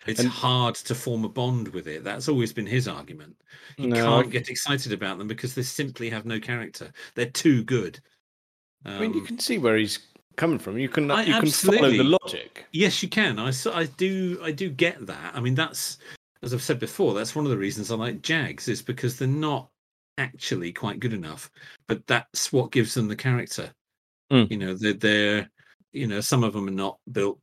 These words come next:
Speaker 1: very well, and they have the flaws, and some of the designs are a bit quirky, and, you know, you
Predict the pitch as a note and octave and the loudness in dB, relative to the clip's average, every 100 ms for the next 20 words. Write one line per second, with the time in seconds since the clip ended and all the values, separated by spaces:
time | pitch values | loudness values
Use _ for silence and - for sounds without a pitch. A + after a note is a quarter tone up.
0 | - G#2+ G2 F#2 G2 G2+ G2 G2 G2 G2 | -8 -2 0 0 0 0 -2 -4 -6 -6
1 | G#2 F#2 _ _ _ _ - G2+ F2+ F#2+ | -6 -6 _ _ _ _ -2 0 0 0
2 | G2 G#2+ F#2 F#2 F2+ G#2 F#2+ F#2 - F#2 | 0 -2 -2 -4 -6 -4 -4 -6 -6 -4
3 | A2 F#2 F#2 G2 F#2 F#2+ - - F#2 - | -4 -4 -4 -4 -4 -4 -4 -2 -2 -2
4 | - F#2 G2 F#2+ F#2+ F#2+ G#2 F#2+ F2 F2+ | -6 -6 -4 -6 -6 -8 -6 -6 -6 -4
5 | F#2 F#2 | -2 -4